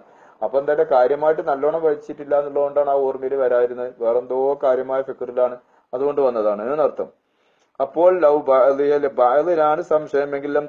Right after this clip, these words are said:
തൽസമുഹു, അവനക്ക് നിർബന്ധമില്ല, അവനക്ക് നിർബന്ധമില്ല, മടക്കൽ നിർബന്ധമല്ല.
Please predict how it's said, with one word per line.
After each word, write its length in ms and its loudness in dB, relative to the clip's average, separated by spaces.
തൽസമുഹു, 760 0
അവനക്ക് 440 0
നിർബന്ധമില്ല, 1000 0
അവനക്ക് 400 -2
നിർബന്ധമില്ല, 480 0
മടക്കൽ 360 -2
നിർബന്ധമല്ല. 540 -2